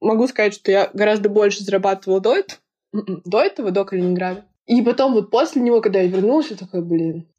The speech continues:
в целом хорошо же, ну реально хорошо». То есть я, может быть, меньше денег зарабатываю, но при этом реально я как бы меньше устаю. Я могу выбирать, когда я поеду,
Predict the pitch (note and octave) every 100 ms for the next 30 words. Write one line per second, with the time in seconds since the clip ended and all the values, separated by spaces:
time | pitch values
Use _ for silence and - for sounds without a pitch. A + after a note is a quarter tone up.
0 | - - - A3+ F3+ - E3+ D#3+ A3 C4+
1 | G#3 - _ G#3+ F#3+ G#3 A3 - - E3
2 | - A3+ - - G3+ A3+ A3+ G#3 A3 A3+
3 | A3 F#3+ A#3+ D#4 G3 F#3 F3 E3+ - E3+
4 | - G3+ F#3+ G#3 G#3 F#3+ F3+ A#3 D4+ A3
5 | F#3 F#3+ - - F3 A3 D#4 G#3 F3+ -
6 | E3+ F3 G3+ - - - - G3 G3 G3+
7 | F#3+ F#3 F#3+ C4 - F#3 F#3+ F3+ F3 B3
8 | D4+ G#3+